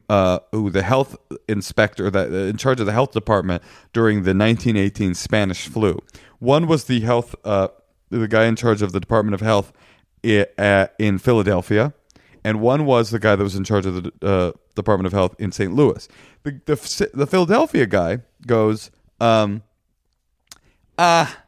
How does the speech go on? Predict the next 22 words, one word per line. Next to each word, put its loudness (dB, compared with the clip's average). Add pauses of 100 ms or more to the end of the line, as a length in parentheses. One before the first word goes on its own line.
(140)
this -12
doesn't -2
seem -2
like," -2
he 2
was 0 (240)
panicked, -2
probably. -2 (280)
He -2
didn't 0
want 2
to -2
shut -2
down 2
businesses. -4
He -6
didn't -2
want -2
to -4
shut -2
down 2
municipal, 0